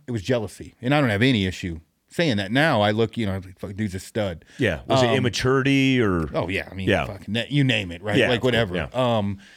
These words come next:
Speaker 1: you know, but I, I think part of being able to say that means you've learned,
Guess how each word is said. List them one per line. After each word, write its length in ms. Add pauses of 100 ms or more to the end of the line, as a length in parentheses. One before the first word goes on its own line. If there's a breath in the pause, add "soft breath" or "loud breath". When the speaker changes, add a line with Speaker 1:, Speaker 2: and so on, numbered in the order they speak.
(160 loud breath)
Speaker 1:
you 140
know, 100
but 260
I, 180
I 100
think 280
part 220
of 100
being 240
able 220
to 180
say 320
that 300 (600 soft breath)
means 360
you've 200
learned, 600